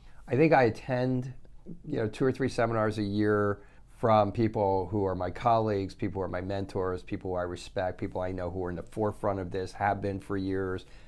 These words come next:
They're doing the research. They're doing the research at Harvard.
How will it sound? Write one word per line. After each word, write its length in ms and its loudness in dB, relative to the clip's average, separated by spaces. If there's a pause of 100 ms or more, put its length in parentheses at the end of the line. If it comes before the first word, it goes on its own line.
(120)
They're 140 2
doing 560 4
the 120 4
research. 720 0 (340)
They're 160 2
doing 420 6
the 80 6
research 480 6
at 120 2
Harvard. 680 2